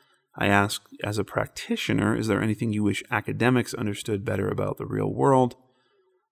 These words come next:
Um, he said, "Let me start by saying how much I appreciate the work that academics do that practitioners just cannot. In particular, I'm thinking about the meta-analyses that are published every so often that pull together dozens of studies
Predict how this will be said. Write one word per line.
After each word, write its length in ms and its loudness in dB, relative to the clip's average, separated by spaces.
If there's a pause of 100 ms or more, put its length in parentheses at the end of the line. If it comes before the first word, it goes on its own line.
(160)
Um, 300 -4
he 80 -2
said, 240 2
"Let 140 2
me 60 -2
start 280 4
by 140 2
saying 380 0
how 180 -2
much 240 0
I 40 4
appreciate 540 0
the 80 -6
work 220 -2
that 100 -2
academics 540 -2
do 320 0
that 180 -4
practitioners 640 -6
just 280 -6
cannot. 440 0 (680)
In 80 -4
particular, 480 4
I'm 120 2
thinking 360 0
about 260 0
the 80 0
meta-analyses 840 2
that 100 -6
are 60 -2
published 420 0
every 220 -6
so 180 -2
often 240 0
that 140 -4
pull 180 2
together 320 -2
dozens 460 -2
of 80 -6
studies 480 -2